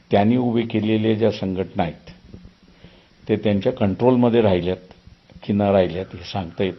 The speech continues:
नाही. पण त्यांनी, अ, ज्या पद्धतीने आंदोलन उभं केलं त्या पद्धतीने दंगल ही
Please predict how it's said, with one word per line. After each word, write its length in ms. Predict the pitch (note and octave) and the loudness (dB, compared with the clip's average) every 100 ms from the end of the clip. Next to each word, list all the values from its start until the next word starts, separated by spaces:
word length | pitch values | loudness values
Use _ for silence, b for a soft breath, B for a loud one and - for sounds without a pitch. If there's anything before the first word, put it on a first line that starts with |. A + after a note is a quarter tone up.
| - | -12
नाही. 100 | G2 | -16
पण 180 | - - | -14 -8
त्यांनी, 280 | F#2 F2+ A2 A2 - _ b b b b b b _ _ _ _ _ _ _ _ A#2 | -6 -6 -8 -10 -18 _ b b b b b b _ _ _ _ _ _ _ _ -4
अ, 80 | G#2 G2+ G2 G2 G2+ - - G2+ | -2 -2 -2 -2 -4 -6 -8 6
ज्या 160 | B2+ | 6
पद्धतीने 600 | C4 B2 G#2+ C#3 D#3+ E3 | 8 4 4 2 2 4
आंदोलन 520 | D#3 C3+ B2+ B2+ B2 A#2+ | 6 6 4 2 2 2
उभं 180 | G2 | 0
केलं 300 | F#2+ G#2 G2 | -2 -2 -2
त्या 180 | B2 A2 | 2 2
पद्धतीने 640 | G#2 G2 G#2 G2 G#2 G#2+ | 2 0 -2 -4 -2 -2
दंगल 400 | A#2 G#2 F#2 G#2+ | 0 -2 0 -2
ही 260 | G2+ - | -4 -4